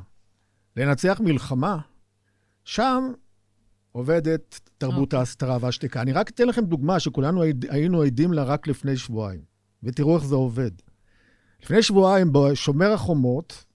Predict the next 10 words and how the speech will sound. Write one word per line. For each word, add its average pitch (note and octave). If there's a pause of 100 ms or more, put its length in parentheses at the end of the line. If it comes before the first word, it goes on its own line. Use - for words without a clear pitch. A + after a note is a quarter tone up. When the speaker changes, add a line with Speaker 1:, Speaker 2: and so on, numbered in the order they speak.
(140)
Speaker 1:
ניסו C#3+
לגייס F#3
חמש E3
מאות F3
נהגים D#3
שיובילו F3+
אמצעים F#3
ו-, F3+ (120)
וטנקים D#3+
לשטח. C3+